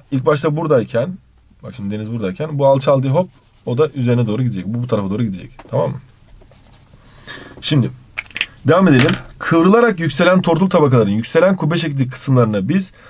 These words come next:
tabii ki ne diyoruz? Antiklinal, antiklinal ve altta kalan kısmına da senklinal diyoruz. Geniş yer kabuğu parçalarının yükselip alçalması olarak adlandırılan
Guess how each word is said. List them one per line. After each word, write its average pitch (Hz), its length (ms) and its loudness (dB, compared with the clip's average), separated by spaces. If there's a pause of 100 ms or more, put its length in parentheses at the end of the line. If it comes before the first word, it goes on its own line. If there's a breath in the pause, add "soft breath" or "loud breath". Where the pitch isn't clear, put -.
(180 loud breath)
tabii 160 220 -2
ki 156 60 -4
ne 156 100 0
diyoruz? 175 320 -2 (400 soft breath)
Antiklinal, 131 1200 0 (220)
antiklinal 107 1000 -4 (540 soft breath)
ve 131 80 4
altta 139 320 0
kalan 131 180 2
kısmına 117 240 -2
da 175 80 -6
senklinal 107 460 -4
diyoruz. - 280 -20 (540 loud breath)
Geniş 185 260 2
yer 233 160 2
kabuğu 226 200 2
parçalarının 190 380 0
yükselip 180 260 -2
alçalması 175 440 0
olarak 139 160 0
adlandırılan 127 560 0